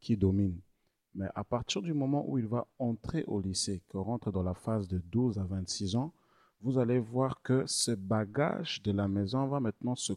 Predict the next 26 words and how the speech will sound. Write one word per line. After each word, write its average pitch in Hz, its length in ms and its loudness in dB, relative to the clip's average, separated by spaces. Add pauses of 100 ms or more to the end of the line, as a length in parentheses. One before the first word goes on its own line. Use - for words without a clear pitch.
(120)
confronter 107 800 -6 (400)
à 98 140 -2
la 98 140 0
réalité 104 600 0
qu'il 104 160 -6
va 113 100 2
rencontrer 101 580 -2
à 101 120 -2
l'école. 95 420 0 (400)
Et - 80 -4
c'est, 107 400 -2
je 104 100 -2
dirais 120 260 -2
que - 120 -2
c'est - 300 -2
à 110 40 -2
ce - 200 -2
moment-là 135 520 2 (100)
exactement 110 720 -2
que - 100 -4
l'identité 110 1040 -2 (440)
et 110 100 -2
la 104 180 0
personnalité 113 840 -2 (300)
du 107 160 -12
jeune 131 320 -6